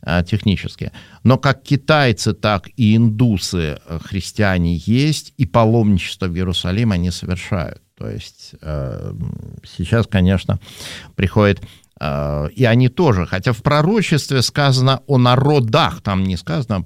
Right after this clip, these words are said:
всех народах, но сказано о народах в целом. И вот это пророчество, оно осуществилось,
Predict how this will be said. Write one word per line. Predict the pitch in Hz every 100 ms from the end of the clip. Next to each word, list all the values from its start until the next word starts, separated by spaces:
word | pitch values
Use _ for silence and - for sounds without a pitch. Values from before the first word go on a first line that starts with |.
| -
всех | - - 98 -
народах, | 78 104 135 - - - - - - -
но | 87 90
сказано | 85 113 104 110
о |
народах | 101 107 104 92 -
в | -
целом. | - 110 71 50 - _
И | - 82
вот | 80 90 -
это | 135 117
пророчество, | 98 110 127 202 - - 127
оно | 120 120
осуществилось, | 113 113 - 98 139 143 135